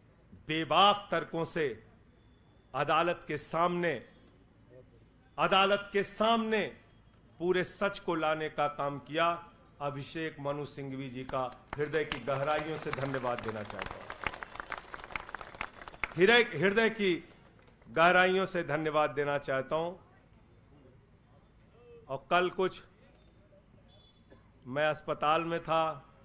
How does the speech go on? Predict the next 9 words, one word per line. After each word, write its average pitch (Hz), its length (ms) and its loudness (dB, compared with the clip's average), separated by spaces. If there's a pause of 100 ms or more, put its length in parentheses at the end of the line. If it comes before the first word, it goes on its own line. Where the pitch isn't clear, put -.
(920)
ऊल 170 360 2
जलूल 160 400 0
खबर 151 300 -2
चल 139 180 -4
रही 139 240 0
थी, 147 260 -8 (1080)
ऊल 196 300 8
जलूल 175 360 4
खबर। 123 460 -6